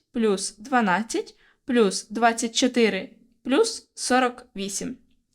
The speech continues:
А для ось цієї це буде один плюс мінус три плюс дев'ять плюс мінус двадцять сім плюс вісімдесят один.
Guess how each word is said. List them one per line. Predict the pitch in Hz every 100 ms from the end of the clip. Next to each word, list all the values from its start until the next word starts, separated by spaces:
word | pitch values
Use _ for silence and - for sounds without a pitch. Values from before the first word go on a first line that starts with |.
| _ _ _ -
А | 269 254
для | 214 240 214 -
ось | 254 233 233
цієї | - 220 294 466 381 - _ _ _ _ _ _ _ _ _ _ _ _ _
це | - 269
буде | 220 220 220 214 214
один | - 226 277 466 - _ -
плюс | 233 208 196 - _
мінус | 240 233 208 208
три | - 277 494 - _ _ _ _
плюс | - 226 196 196 -
дев'ять | 208 220 190 226 440 - _ _ _
плюс | 254 233 196 - - -
мінус | 240 220 185 185
двадцять | 196 240 311 - 214
сім | - 349 453 453 _ _ _ _ _ _ _
плюс | 269 403 - -
вісімдесят | 226 226 208 208 240 240 -
один. | 226 190 -